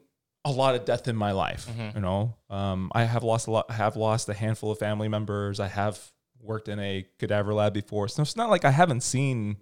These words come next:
Speaker 2: Mm-hmm.
Speaker 1: dead people.
Speaker 2: Yeah.
Speaker 1: You know, um, I, it doesn't affect me.
Speaker 2: Yeah.
Speaker 1: It is sad, but it's not <laughs> I don't know.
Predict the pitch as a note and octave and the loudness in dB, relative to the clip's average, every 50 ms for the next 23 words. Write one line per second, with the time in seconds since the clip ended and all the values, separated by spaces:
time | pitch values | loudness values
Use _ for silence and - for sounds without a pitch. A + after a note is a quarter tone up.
0 | _ A#2+ A#2 A#2 A2+ G#2 G#2+ - _ _ _ _ _ _ _ _ _ B2+ B2+ C3 | _ -10 -10 -8 -8 -10 -12 -14 _ _ _ _ _ _ _ _ _ 0 0 0
1 | B2+ - - B2 B2 - - - - - _ _ _ _ _ _ - - G#2+ G2 | 0 0 -2 -2 -2 -4 -8 -12 -12 -16 _ _ _ _ _ _ -6 -4 -4 -4
2 | E2+ E2 - G2+ F#2+ G2 G#2 A2+ B2+ C3 _ _ _ _ _ _ _ _ _ - | -4 -6 -8 -4 -2 0 0 0 -2 -4 _ _ _ _ _ _ _ _ _ -6
3 | G#2+ A2 G#2+ G2+ F#2 F2 D#2+ E2 F2 _ _ _ _ _ _ _ _ _ _ _ | -4 -2 -2 -2 -4 -6 -8 -10 -12 _ _ _ _ _ _ _ _ _ _ _
4 | _ _ _ _ _ _ _ _ _ _ _ _ _ _ _ _ _ _ _ _ | _ _ _ _ _ _ _ _ _ _ _ _ _ _ _ _ _ _ _ _
5 | _ _ _ _ _ _ - - - - - - _ _ - - - - G#2 - | _ _ _ _ _ _ -16 -14 -14 -14 -14 -18 _ _ -20 -20 -14 -10 -8 -6
6 | A#2 G#2+ G#2+ - - G#3 - - - - - F3 F#3 - _ _ _ _ _ _ | -6 -6 -6 -6 -6 -6 -8 -8 -10 -8 -6 -6 -6 -8 _ _ _ _ _ _
7 | A2+ G#2 F#2+ F2 F#2 - _ _ _ _ _ _ _ _ - A#2 A2 A#2+ C3 - | -8 -8 -6 -6 -8 -10 _ _ _ _ _ _ _ _ -4 -2 -2 0 -2 -2
8 | - E3+ - C3+ F3+ D#3+ C#3+ D#3+ D#3+ D3+ - _ _ _ - G#2+ G2 - - - | -2 -2 0 0 0 -2 -2 -4 -6 -8 -14 _ _ _ -6 -6 -6 -6 -8 -12
9 | - A2+ G#2+ G#2 - - _ _ _ _ _ _ _ _ _ _ _ _ _ _ | -8 -6 -6 -6 -8 -10 _ _ _ _ _ _ _ _ _ _ _ _ _ _
10 | _ _ _ _ - - - - - G3+ - - - G#3 G3 F3+ F#3+ A3 B3 A3+ | _ _ _ _ -16 -16 -2 2 2 2 2 2 0 -2 0 0 0 0 0 2
11 | B2+ G#2 G#2 G2+ G2+ | 2 2 0 0 -4